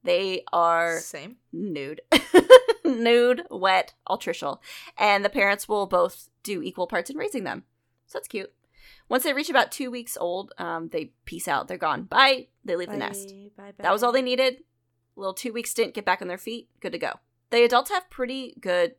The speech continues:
Speaker 1: longevity. They can live up to about fifteen years in human care and in their Madagascar island habitat. Like, it's obviously a little, little bit shorter, but not too bad. So, like, the fact that they only have two eggs and the chicks leave pretty early, like, they're pretty self-sufficient,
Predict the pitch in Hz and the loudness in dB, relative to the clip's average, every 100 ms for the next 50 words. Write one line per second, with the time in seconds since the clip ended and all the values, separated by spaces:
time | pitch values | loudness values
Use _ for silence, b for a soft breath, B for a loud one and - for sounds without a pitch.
0 | _ _ - 180 185 170 - 269 370 202 | _ _ -8 -8 -6 -8 -6 -10 -10 -12
1 | 185 185 170 160 190 180 151 - 190 - | -8 -6 -6 -6 -6 -4 -4 -6 -14 -12
2 | 170 151 175 175 190 151 175 165 170 269 | -10 -8 -10 -12 -12 -10 -10 -6 -6 -8
3 | _ _ _ _ - 165 147 165 165 156 | _ _ _ _ -10 -8 -6 -6 -6 -8
4 | 156 165 165 170 143 - 170 - 170 160 | -8 -6 -6 -6 -8 -8 -10 -8 -8 -8
5 | 156 160 - 247 233 135 165 _ _ _ | -10 -10 -10 -8 -8 -10 -10 _ _ _
6 | _ _ _ _ _ 165 151 - - 147 | _ _ _ _ _ -20 -18 -16 -16 -16
7 | 151 - 147 _ - 175 147 - 135 113 | -16 -14 -16 _ -10 -10 -10 -10 -10 -10
8 | 233 254 208 - 247 - 262 427 - - | -6 -4 -4 -4 -8 -6 -2 0 0 -6
9 | - 208 202 190 - b b b 254 277 | -2 0 2 -2 -4 b b b 0 2
10 | 302 311 262 185 208 226 185 - 175 151 | 2 -2 0 0 -2 -4 -4 -6 -6 -6
11 | 175 233 - _ _ _ 170 165 160 160 | -8 -12 -20 _ _ _ -6 -4 -4 -4
12 | 160 170 185 - 165 165 175 170 160 156 | -8 -8 -10 -8 -10 -10 -12 -10 -8 -8
13 | 185 220 160 - - 403 392 262 202 190 | -6 -6 -8 -8 -6 -4 -4 -8 -10 -12
14 | 202 220 | -8 -8